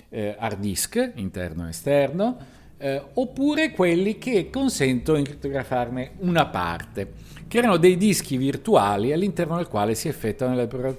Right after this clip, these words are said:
delle operazioni di scrittura. Alcuni software sono specifici per un sistema operativo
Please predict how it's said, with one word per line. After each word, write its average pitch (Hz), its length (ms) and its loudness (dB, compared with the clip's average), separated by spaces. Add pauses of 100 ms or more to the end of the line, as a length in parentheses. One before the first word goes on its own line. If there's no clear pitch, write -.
(100)
delle 151 260 4
operazioni 143 460 0
di 104 80 0
scrittura. 87 680 -8 (1800)
Alcuni 151 440 2
software 120 640 6
sono 131 520 6
specifici 139 840 0
per 101 180 -2
un 104 80 0
sistema 113 360 -4
operativo 107 840 -2